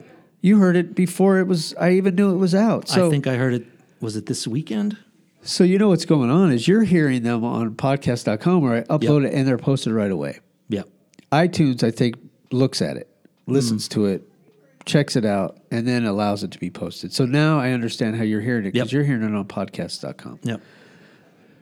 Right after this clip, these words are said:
Speaker 1: Oh, my God. It's so stressful.
Speaker 2: <laughs> Well, that's the thing, too, is, is getting the system down. And, uh,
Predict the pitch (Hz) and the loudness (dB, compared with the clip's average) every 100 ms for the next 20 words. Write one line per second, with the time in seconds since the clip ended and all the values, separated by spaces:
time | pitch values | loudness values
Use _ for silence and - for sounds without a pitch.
0 | _ _ _ _ - 170 170 - - - | _ _ _ _ 0 2 2 0 -10 -18
1 | - - - - - 139 - 160 - 143 | -16 -18 -20 -6 -6 -4 -4 -4 -2 -2
2 | 143 - 165 165 - - 214 - - - | -2 -4 -6 -2 0 2 0 0 -4 -6
3 | - - _ 147 165 180 135 147 131 113 | -12 -20 _ 2 2 2 -2 0 -2 0
4 | 131 113 107 123 107 107 123 123 117 113 | -2 -2 -4 -8 -6 -4 -2 -2 -2 -4
5 | - 127 - - 110 107 113 113 113 113 | -4 -6 -6 -6 -4 -4 -4 -4 -4 -6
6 | 110 - _ - 120 113 107 104 107 101 | -8 -12 _ -14 -8 -6 -4 -4 -4 -6
7 | 101 101 | -8 -10